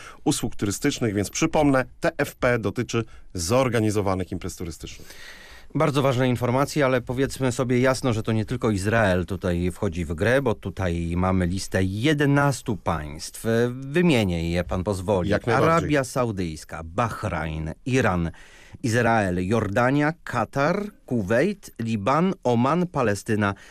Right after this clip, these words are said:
Speaker 2: oraz Zjednoczone Emiraty Arabskie. Ja bardzo dziękuję, że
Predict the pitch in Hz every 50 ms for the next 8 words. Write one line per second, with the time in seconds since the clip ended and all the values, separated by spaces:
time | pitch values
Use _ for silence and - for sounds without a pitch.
0 | - - - - - 113 107 101 90 - - - - 85 98 98 85 80 90 85
1 | - 135 135 131 123 123 - 107 98 95 90 85 80 90 90 - - 95 - 92
2 | 90 92 92 - - - - 98 87 - - - - - - - - - - -
3 | - 120 131 131 139 139 135 135 147 139 139 135 175 175 160 160 147 156 147 147
4 | - 202 214 190 160 170